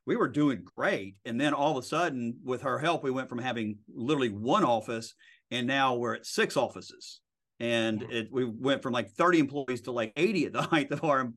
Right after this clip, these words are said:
Speaker 1: uh, of the business. So it, it was amazing once you kind of focused on what you were good at, staying your lane, but recognizing you had to work on the business and you couldn't just always be sitting in a closing room doing closings and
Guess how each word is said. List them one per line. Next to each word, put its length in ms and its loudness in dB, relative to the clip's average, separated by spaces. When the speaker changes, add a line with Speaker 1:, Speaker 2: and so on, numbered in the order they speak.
Speaker 1:
uh, 240 -4
of 160 -6
the 60 -4
business. 360 -2
So 220 2
it, 160 0
it 160 -6
was 140 -4
amazing 580 0
once 220 -4
you 100 -2
kind 160 -4
of 220 -8
focused 400 2
on 260 0
what 180 0
you 140 0
were 100 0
good 300 0
at, 360 0
staying 480 -2
your 160 -4
lane, 600 -4
but 340 0
recognizing 640 0
you 60 0
had 100 -4
to 60 -2
work 240 -2
on 240 4
the 60 0
business 340 -2
and 80 -6
you 80 -4
couldn't 200 -2
just 160 -4
always 360 0
be 100 -4
sitting 240 -2
in 80 0
a 40 -2
closing 380 2
room 180 2
doing 260 0
closings 560 0
and 280 -6